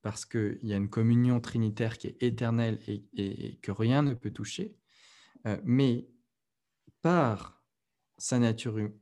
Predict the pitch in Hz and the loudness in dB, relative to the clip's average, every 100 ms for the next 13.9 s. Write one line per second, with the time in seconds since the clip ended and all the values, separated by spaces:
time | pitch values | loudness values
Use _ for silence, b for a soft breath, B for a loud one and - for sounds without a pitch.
0 | _ - 113 107 143 156 143 _ _ _ | _ -2 0 2 0 -2 -6 _ _ _
1 | _ - 123 120 147 143 - 151 139 127 | _ 0 2 4 4 2 0 0 0 -4
2 | _ _ _ _ _ _ _ 120 120 131 | _ _ _ _ _ _ _ 2 4 4
3 | 123 120 110 113 170 - _ _ _ _ | 4 2 0 -4 -8 -14 _ _ _ _
4 | _ b b b _ b b b b b | _ b b b _ b b b b b
5 | b - 107 90 117 127 143 147 131 120 | b -2 0 2 4 4 2 0 -2 0
6 | 147 131 117 _ _ - 104 - B B | 0 0 -4 _ _ -8 -8 -8 B B
7 | B 113 110 120 139 160 - 143 143 - | B -4 0 2 2 0 0 2 2 -2
8 | - _ _ _ _ - 117 190 208 143 | -20 _ _ _ _ -6 2 4 6 6
9 | 123 - - 131 - - - 127 - 180 | 2 -4 -6 -6 -6 -8 -2 0 4 4
10 | 165 - - 53 - - 107 110 117 143 | 4 0 -8 -10 -6 -2 2 2 0 0
11 | 135 131 131 120 160 139 156 - 131 113 | 0 0 0 2 2 2 0 0 2 2
12 | 113 147 120 101 101 98 113 - B B | 2 0 0 -2 0 -4 -6 -14 B B
13 | B B 120 131 139 135 143 190 214 | B B 2 4 4 4 4 4 2